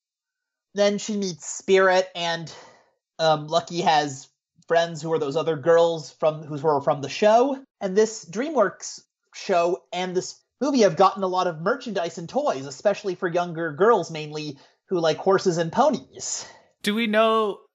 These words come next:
Speaker 2: if the horses talk in this movie, or is it gonna be like the original?
Speaker 1: I think it's gonna be more of the original, but unlike the original s-, film, Spirit's not the main character. It, it's actually Fortuna Lucky Prescott. She's the main character.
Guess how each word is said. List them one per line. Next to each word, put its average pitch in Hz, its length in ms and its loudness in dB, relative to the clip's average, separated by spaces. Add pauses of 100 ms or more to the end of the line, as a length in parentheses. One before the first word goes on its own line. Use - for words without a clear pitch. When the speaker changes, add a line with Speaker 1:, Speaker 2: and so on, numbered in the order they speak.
(160)
Speaker 2:
if 160 380 -4
the 135 200 -6
horses 139 580 -6
talk - 480 -4
in 110 160 -8
this 165 260 -4
movie, 220 540 -6
or 123 560 -6
is 131 160 -8
it 117 80 -14
gonna 120 180 -6
be 117 160 -8
like 107 220 -8
the 110 140 -10
original? 95 760 -12
Speaker 1:
I 320 80 0
think 381 220 0
it's 262 160 -4
gonna 285 140 -2
be 269 120 2
more 254 180 4
of 220 60 4
the 214 100 2
original, 190 360 2
but 208 180 2
unlike 330 320 2
the 269 120 0
original 233 320 0
s-, - 180 -18 (180)
film, 180 240 -2
Spirit's - 680 -2
not 196 220 -2 (140)
the 180 80 -8
main 170 180 -6
character. 151 640 0 (260)
It, 175 200 -16
it's 180 260 -4
actually 165 760 -2 (240)
Fortuna 185 480 2
Lucky 175 400 -6
Prescott. 160 720 -2
She's 208 280 -4
the 165 80 -4
main 127 220 -6
character. 143 540 0